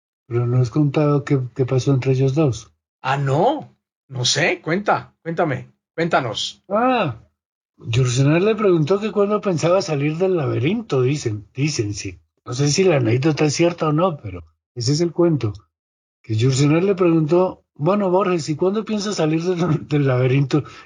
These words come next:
Speaker 1: Dijo, "Cuando salgan todos."
Speaker 2: <laughs> Está muy bueno. Si no
Speaker 1: Bueno.
Speaker 2: es, sí, dime.
Speaker 1: Eso de,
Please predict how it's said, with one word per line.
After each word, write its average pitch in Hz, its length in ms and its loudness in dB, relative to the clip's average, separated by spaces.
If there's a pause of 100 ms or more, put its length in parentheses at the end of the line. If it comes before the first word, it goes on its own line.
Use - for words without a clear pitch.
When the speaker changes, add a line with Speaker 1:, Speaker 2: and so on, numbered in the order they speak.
Speaker 1:
Dijo, 160 280 2
"Cuando 135 280 0
salgan 208 380 -2
todos." 143 500 0 (140)
Speaker 2:
<laughs> - 840 0
Está 147 440 -2
muy 160 120 -6
bueno. 135 420 -2 (640)
Si - 320 0
no 143 140 -2
Speaker 1:
Bueno. 175 220 4
Speaker 2:
es, - 260 -12 (100)
sí, 135 480 -4 (160)
dime. 131 380 -6 (500)
Speaker 1:
Eso 143 300 0
de, 143 200 2